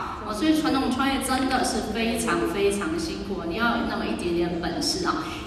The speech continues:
但是好消息来了，好消息说，我说在爱多美创业，我们只要靠什么？大声一点。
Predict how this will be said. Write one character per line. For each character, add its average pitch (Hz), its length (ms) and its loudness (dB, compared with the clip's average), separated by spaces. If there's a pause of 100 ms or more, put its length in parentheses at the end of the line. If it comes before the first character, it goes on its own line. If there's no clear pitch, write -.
(100)
但 392 280 6
是 - 800 4
好 190 140 0
消 277 260 2
息 - 260 0
来 370 300 0
了， 320 140 0
好 - 100 -2
消 254 220 2
息 269 200 0
说， 233 160 0 (280)
我 214 40 -4
说 285 160 2
在 285 120 6
爱 294 320 4
多 277 160 2
美 247 160 0
创 262 200 4
业， 269 80 4
我 226 120 2
们 185 220 0
只 202 80 0
要 214 100 4 (120)
靠 - 160 4
什 - 60 2
么？ 320 400 -2 (480)
大 320 160 6
声 294 140 6
一 302 160 10
点。 - 480 2